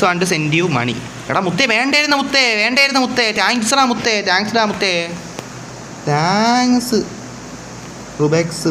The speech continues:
മുത്തേ, ഉള്ള കാര്യം പറയല്ലേ. എടാ, റൊണാൾഡോയും കയറാൻ പറ്റത്ത എന്താ വീട്ടിൻ്റെ അകത്തോട്ട്? അവന് പൈസ ഇല്ലാത്തതുകൊണ്ടാണ് എനിക്ക് അയച്ചു കൊടുക്കത്തില്ലായിരുന്നു, ലിമിറ്റായി കഴിഞ്ഞു. അതെനിക്ക് അറിയാൻ പറ്റണില്ല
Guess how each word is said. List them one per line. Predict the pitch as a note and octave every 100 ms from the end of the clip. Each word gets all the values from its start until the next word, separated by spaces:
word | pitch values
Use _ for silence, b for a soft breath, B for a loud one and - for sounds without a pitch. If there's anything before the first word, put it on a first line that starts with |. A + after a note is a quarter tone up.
| D3
മുത്തേ, | D3 C#3 A#2+ C3 - - - - C3+
ഉള്ള | C#3 D#3+ F#3+ C#3+
കാര്യം | B2 C#3+ D3
പറയല്ലേ. | C3 A#2+ A#2 A#2+ C3 - - - - - - - - - - - - - - - - - - - - - - - - - - - - - - - - - - - - - - - - - - - - - - -
എടാ, | F3 F#3+
റൊണാൾഡോയും | D#3+ F#3+ A3+ A#3 F3
കയറാൻ | E3+ G3+ A#3
പറ്റത്ത | A3+ A3+
എന്താ | G3+ F#3+ F3+
വീട്ടിൻ്റെ | E3+ G3 F#3
അകത്തോട്ട്? | F3+ F3 F3+ F3 E3
അവന് | F3+ G3 D3+
പൈസ | D#3 D#3+
ഇല്ലാത്തതുകൊണ്ടാണ് | G#3+ A3 A3 A3 G3+
എനിക്ക് | F#3+ E3+
അയച്ചു | F3 -
കൊടുക്കത്തില്ലായിരുന്നു, | A3 G#3 E3+ D#3+ D3+ C#3
ലിമിറ്റായി | D#3+ - A3+ F#3+ D#3+
കഴിഞ്ഞു. | C#3+ A#2+ A#2
അതെനിക്ക് | D3+ F3+ C#3+
അറിയാൻ | E3+ G#3 A#3
പറ്റണില്ല | G#3+ G3+ F3+